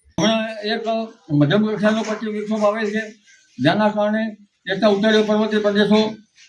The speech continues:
અને ઉત્તર પ્રદેશ, પંજાબ, હરિયાણા, ચંદીગઢ અને છેક દિલ્હી સુધીનું હવામાન પલટાવાની શક્યતા રહે છે. છેક રાજસ્થાન સુધીનું હવામાન પલટાવાની શક્યતા રહે છે.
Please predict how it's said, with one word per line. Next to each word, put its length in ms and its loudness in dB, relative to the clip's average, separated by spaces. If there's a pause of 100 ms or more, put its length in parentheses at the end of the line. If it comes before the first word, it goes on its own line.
(160)
અને 480 4 (180)
ઉત્તર 220 0
પ્રદેશ, 360 2 (280)
પંજાબ, 460 2
હરિયાણા, 560 -2
ચંદીગઢ 680 0 (600)
અને 200 0
છેક 180 4
દિલ્હી 280 2
સુધીનું 320 4
હવામાન 320 2
પલટાવાની 480 0
શક્યતા 220 2
રહે 120 4
છે. 300 -2
છેક 460 0
રાજસ્થાન 460 0
સુધીનું 320 -2
હવામાન 340 0
પલટાવાની 840 -2
શક્યતા 260 2
રહે 120 4
છે. 200 -2